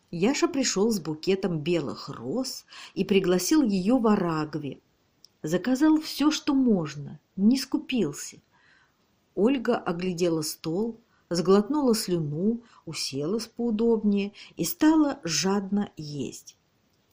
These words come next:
Яша смотрел и любовался. Хороший аппетит говорит о крепком душевном и физическом здоровье. Ольга не без удовольствия выпила триста граммов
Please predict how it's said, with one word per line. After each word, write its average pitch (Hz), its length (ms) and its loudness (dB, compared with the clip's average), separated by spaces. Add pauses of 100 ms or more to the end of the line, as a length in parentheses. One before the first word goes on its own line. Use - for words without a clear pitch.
(120)
Яша 156 400 -8
смотрел 180 560 -2
и 170 60 0
любовался. 160 1000 -6 (460)
Хороший 180 560 -2
аппетит 247 460 -4
говорит 208 420 0
о 196 60 0
крепком 220 520 2
душевном 226 760 -2 (200)
и 220 100 0
физическом 220 760 0
здоровье. 175 840 -2 (600)
Ольга 247 320 4
не 214 160 8
без 196 200 2
удовольствия 175 720 2
выпила 175 420 0
триста 165 400 -4
граммов 151 380 -6